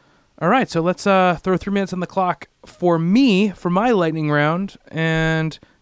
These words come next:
go. Uh, oh, nope. Now go. There we go. <laughs> Uh, Batman number forty-three. Uh, we, we get more of Jim Gordon as Batman,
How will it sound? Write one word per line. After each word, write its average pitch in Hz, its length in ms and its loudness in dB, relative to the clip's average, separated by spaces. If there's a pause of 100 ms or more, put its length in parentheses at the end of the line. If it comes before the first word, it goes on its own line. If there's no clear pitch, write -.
(140)
go. 170 360 2 (420)
Uh, 147 420 2
oh, - 120 -4 (140)
nope. 214 200 -4 (240)
Now 196 180 2
go. 147 260 -4
There 220 120 2
we 160 60 2
go. 135 180 -4
<laughs> - 40 -20 (300)
Uh, 208 340 2
Batman 208 560 2
number 208 280 2
forty-three. 196 880 0
Uh, 156 360 2 (720)
we, 156 180 -4
we 196 180 0
get 190 180 2
more 202 360 4
of 170 180 2
Jim 190 220 0
Gordon 185 280 0
as 165 160 -2
Batman, 214 600 0